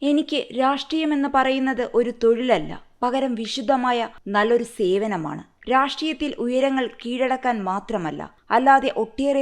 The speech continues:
ദൂരം സഞ്ചരിക്കേണ്ടതുണ്ടെന്നും എന്റെ മുൻഗാമികളായ പലരുടെയും അടുത്തുനിന്നും പഠിച്ച പലതും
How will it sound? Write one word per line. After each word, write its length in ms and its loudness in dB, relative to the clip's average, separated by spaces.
ദൂരം 240 0
സഞ്ചരിക്കേണ്ടതുണ്ടെന്നും 1160 0
എന്റെ 200 2
മുൻഗാമികളായ 1000 2
പലരുടെയും 520 2
അടുത്തുനിന്നും 640 -4
പഠിച്ച 280 0
പലതും 380 4